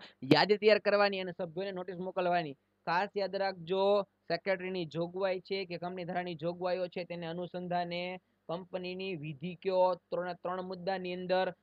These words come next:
અમુક અમુક મુદ્દાઓ જે છે એ બધે બધા સરખા આવે જ છે. તો એક ટોપિક પાકો કરો, બીજા બે વાંચી લ્યો, તો તેના આધારે તમને ખ્યાલ આવી જશે કે ભાઈ કઈ રીતે આપણે પૂર્ણ માહિતી મળી જાય છે યાદ રાખવાની ટ્રીકથી. બીજું,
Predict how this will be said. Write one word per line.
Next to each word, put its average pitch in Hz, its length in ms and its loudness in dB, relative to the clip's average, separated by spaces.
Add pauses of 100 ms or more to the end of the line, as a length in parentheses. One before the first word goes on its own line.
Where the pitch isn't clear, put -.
(120)
અમુક 175 260 -6
અમુક 180 260 -8
મુદ્દાઓ 180 500 0
જે 175 200 -4
છે 190 180 -8
એ 175 60 -4
બધે 165 280 -2
બધા 170 320 -2
સરખા 175 360 -6
આવે 170 320 -2
જ 175 120 -16
છે. 190 340 -4 (340)
તો 170 80 0
એક 185 240 -4
ટોપિક 180 440 -6
પાકો 180 260 -4
કરો, 190 280 -4
બીજા 170 320 -2
બે 175 160 -2
વાંચી 165 420 -6
લ્યો, 180 340 0 (220)
તો 160 80 -8
તેના 170 240 -6
આધારે 175 240 0
તમને 175 380 -6
ખ્યાલ 175 240 -2
આવી 180 160 0
જશે 175 360 -6
કે 180 140 -6
ભાઈ 160 260 0
કઈ 190 160 0
રીતે 175 220 -2
આપણે 165 240 -2
પૂર્ણ 165 340 -4
માહિતી 156 640 -4 (220)
મળી 185 260 12
જાય 151 200 12
છે 139 180 8
યાદ 156 300 12
રાખવાની 156 460 8
ટ્રીકથી. 196 580 8 (320)
બીજું, 170 400 10